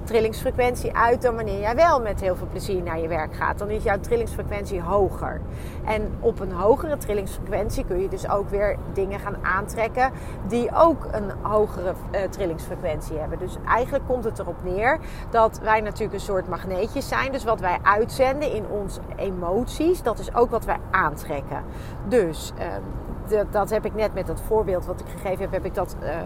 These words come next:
ja, geprobeerd uit te leggen. Maar wat heel belangrijk is, is dat de wet van aantrekking, dat zegt eigenlijk dat wij dus gaan aantrekken. Wij trekken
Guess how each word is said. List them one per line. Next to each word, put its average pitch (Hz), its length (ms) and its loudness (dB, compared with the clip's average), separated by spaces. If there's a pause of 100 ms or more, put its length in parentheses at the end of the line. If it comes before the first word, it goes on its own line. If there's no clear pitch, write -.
(200)
ja, 202 180 4
geprobeerd 185 580 -2
uit 208 240 4
te 175 120 -4
leggen. 165 480 -2 (500)
Maar 226 220 6 (100)
wat 240 240 2
heel 269 360 0
belangrijk 214 760 4
is, 185 420 -4 (320)
is 254 300 0
dat 214 360 4 (160)
de 214 120 -2
wet 220 220 2
van 180 200 -2 (160)
aantrekking, 208 960 2 (1000)
dat 247 380 6 (100)
zegt 220 420 0 (120)
eigenlijk 214 760 2
dat 233 200 0
wij 196 400 4
dus 202 360 0 (120)
gaan 185 360 0 (300)
aantrekken. 220 720 0
Wij 196 180 2
trekken 214 420 -2